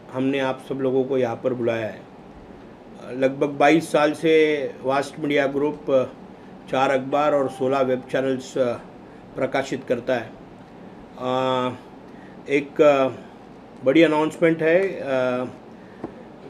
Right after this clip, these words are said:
एक अवार्ड फंक्शन, आ, डेली मुंबई मित्र आइकॉन अवार्ड्स, आ, ऐसा एक अवार्ड फंक्शन मुंबई में। आ, मुंबई मित्र, ये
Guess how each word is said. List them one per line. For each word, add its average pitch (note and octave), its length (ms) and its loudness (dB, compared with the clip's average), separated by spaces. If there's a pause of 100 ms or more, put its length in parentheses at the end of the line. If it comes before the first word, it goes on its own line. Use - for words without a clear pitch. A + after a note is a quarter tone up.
(220)
एक C#3 160 -6
अवार्ड D#3+ 300 8
फंक्शन, D3 560 2 (280)
आ, B2+ 200 2
डेली C#3+ 720 0
मुंबई C#3+ 400 2
मित्र D3+ 280 -2
आइकॉन C#3 440 0
अवार्ड्स, C3+ 500 2
आ, B2 220 0 (960)
ऐसा C3 260 0
एक C#3 180 -2
अवार्ड C3+ 260 2
फंक्शन C#3+ 520 -4 (600)
मुंबई D#3 360 8
में। B2 220 0 (720)
आ, B2+ 80 -4
मुंबई D#3 400 8
मित्र, E3 320 2
ये E3 440 4